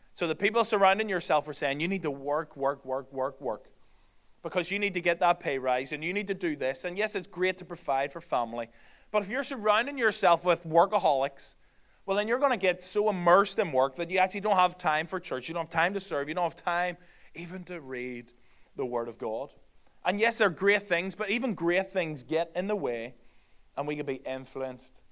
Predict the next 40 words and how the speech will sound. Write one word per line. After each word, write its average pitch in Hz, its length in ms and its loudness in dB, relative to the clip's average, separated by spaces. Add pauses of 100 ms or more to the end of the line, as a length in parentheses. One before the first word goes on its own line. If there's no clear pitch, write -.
(680)
by 143 200 -6
the 120 100 -10
wrong 113 240 -6
things. 131 360 -16 (520)
A 185 80 4
word 262 280 10
that 240 120 2
Peter 240 260 -2
says, 160 540 -2 (1000)
he 147 80 -10
says 175 380 -6
this. 120 360 -8
He 170 60 -12
says, 170 300 -10
"We 220 160 2
are 196 160 8
to 170 560 2 (320)
crave 127 580 -8
it." - 240 -10 (540)
And 160 80 -10
he 160 40 -4
says, 160 220 -6
"Why?" 151 220 -6
It's 185 160 -12
'cause 196 180 -14
the 190 140 0
Lord 190 560 2 (420)
is 202 160 0
good. 208 420 0 (380)
Why 240 160 0
do 302 80 4
we 262 140 0
crave 240 280 0
the 226 80 0
Word 208 200 4
of 185 80 -4
God? 196 180 0
Because 180 380 -6
the 202 160 -6
Lord 180 500 -2